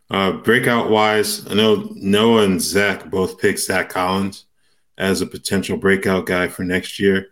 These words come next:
He did play well for the Spurs when given the opportunity to take on extended minutes and start. And I think he's interesting 'cause the Spurs are one of those teams that have the top odds to win that first overall pick.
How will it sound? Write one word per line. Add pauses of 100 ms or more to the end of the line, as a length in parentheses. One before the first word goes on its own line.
(360)
He
did
play
well
for
the
Spurs
when
given
the
opportunity
to
take
on
extended
minutes
and
start. (840)
And
I
think
he's
interesting
'cause
the
Spurs
are
one
of
those
teams
that
have
the
top
odds
to
win
that
first (420)
overall
pick.